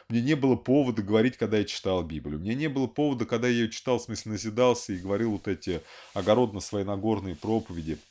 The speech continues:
Или кто знает, у меня есть канал "Христолюб. Библия. Чтение Писания" и иных писаний,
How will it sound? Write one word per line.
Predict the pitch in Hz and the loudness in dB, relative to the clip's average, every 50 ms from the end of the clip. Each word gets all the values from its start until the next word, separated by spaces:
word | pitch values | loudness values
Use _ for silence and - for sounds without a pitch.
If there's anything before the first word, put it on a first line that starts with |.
| _ _ _ _ _ - - - - - - - | _ _ _ _ _ -20 -20 -16 -14 -14 -12 -10
Или | - 90 92 | -8 -8 -8
кто | 87 - - 104 | -6 -4 -4 -4
знает, | 87 101 110 107 101 | -2 -2 -2 -2 -2
у | - | -4
меня | 95 | -6
есть | 87 - - | -10 -8 -6
канал | - 98 101 107 101 | -6 -6 -4 -4 -4
"Христолюб. | - - - 117 - - 98 95 101 92 | -6 -8 -12 -12 -10 -8 -6 -6 -6 -6
Библия. | 85 95 104 92 90 90 85 | -6 -6 -6 -6 -4 -6 -6
Чтение | - - - - 101 95 90 87 85 82 80 - _ _ - - _ _ _ _ | -6 -8 -8 -6 -6 -6 -6 -8 -8 -10 -10 -12 _ _ -20 -20 _ _ _ _
Писания" | - 101 90 - 110 104 101 90 90 87 85 82 82 | -10 -8 -6 -4 -2 -2 -2 -4 -4 -6 -6 -4 -4
и | 82 82 85 82 82 82 82 92 110 - | -4 -4 -4 -6 -6 -8 -8 -10 -12 -8
иных | - 113 104 120 139 135 - _ | -6 -6 -4 -2 -4 -4 -4 _
писаний, | - 104 - - 110 101 95 90 87 85 78 73 | -10 -8 -6 -6 -6 -6 -6 -6 -6 -8 -10 -10